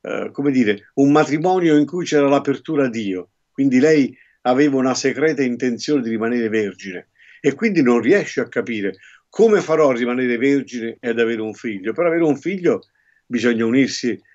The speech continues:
al proprio marito. Infatti lei dice: "Non conosco uomo". E qui la realizzazione del progetto di Dio è meraviglioso. Dio mette insieme il desiderio di Maria,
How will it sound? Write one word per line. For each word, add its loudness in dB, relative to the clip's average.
al 0
proprio -2
marito. -4
Infatti -2
lei 4
dice: -4
"Non 0
conosco -4
uomo". -2
E 0
qui 0
la 4
realizzazione 0
del -2
progetto -6
di -8
Dio -2
è -6
meraviglioso. -4
Dio 4
mette 2
insieme -2
il -10
desiderio 0
di -6
Maria, -2